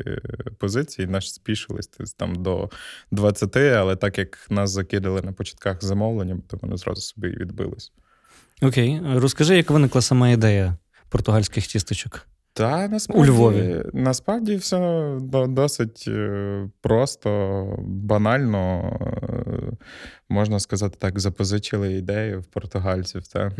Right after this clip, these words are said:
Speaker 1: <laughs> Ні, на, в-,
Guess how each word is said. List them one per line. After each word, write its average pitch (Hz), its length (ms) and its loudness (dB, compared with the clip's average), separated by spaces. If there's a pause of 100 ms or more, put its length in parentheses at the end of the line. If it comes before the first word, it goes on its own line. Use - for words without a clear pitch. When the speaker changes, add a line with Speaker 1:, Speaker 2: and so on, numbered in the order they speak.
(440)
Speaker 1:
<laughs> - 520 -12
Ні, 185 100 6
на, 135 880 4
в-, 110 720 -4